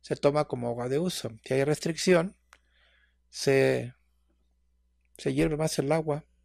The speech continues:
bueno, el cocimiento, el preparado,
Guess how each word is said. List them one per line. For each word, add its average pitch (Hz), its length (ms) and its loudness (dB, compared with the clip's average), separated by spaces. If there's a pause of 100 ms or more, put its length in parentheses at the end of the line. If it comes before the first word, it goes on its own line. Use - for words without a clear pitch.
(760)
bueno, 135 180 -2
el 131 60 -6
cocimiento, 143 760 -6
el 143 100 -12
preparado, 131 720 2